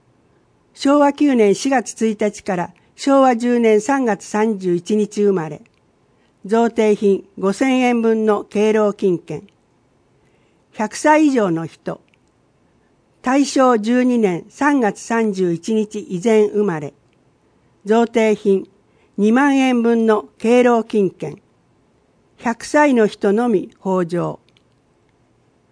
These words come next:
贈呈方法はいずれも九月一日木曜以降郵送。百歳の人には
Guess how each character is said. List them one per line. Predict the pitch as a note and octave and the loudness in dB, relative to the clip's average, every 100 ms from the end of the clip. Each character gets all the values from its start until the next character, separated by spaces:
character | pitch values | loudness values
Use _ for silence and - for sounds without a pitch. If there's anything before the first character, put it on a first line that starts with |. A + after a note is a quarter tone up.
| _ _ _ F#3+ | _ _ _ -4
贈 | A3+ C#4 | 0 0
呈 | C#4+ C#4+ | 2 0
方 | B3 C#4 C4 | 0 -2 -2
法 | A3 F#3+ | -2 -4
は | F3 F3+ - _ - | -4 -6 -10 _ -8
い | G3 | -6
ず | G#3 B3 | -2 0
れ | A3+ | 0
も | A3 G#3 - _ _ _ | 0 -2 -6 _ _ _
九 | - C#4 | -6 -2
月 | B3+ - - A3 | -2 -4 -4 -4
一 | G#3 | -2
日 | G3+ - | -4 -2
木 | F#3 F3+ - A#3+ | -2 -2 -2 0
曜 | A#3+ A3+ | 0 0
以 | A#3+ | -2
降 | - F#3 D3+ - | -4 -6 -6 -6
郵 | F#3 G3 | -2 -2
送。 | F#3 F#3+ F3 - _ _ _ _ _ _ _ _ _ _ | -4 -6 -8 -10 _ _ _ _ _ _ _ _ _ _
百 | G#3+ G#3 | -10 -6
歳 | - E4 C#4+ | -2 0 2
の | G#3+ | 0
人 | - G3+ | 0 0
に | F#3+ | 2
は | F3 | 0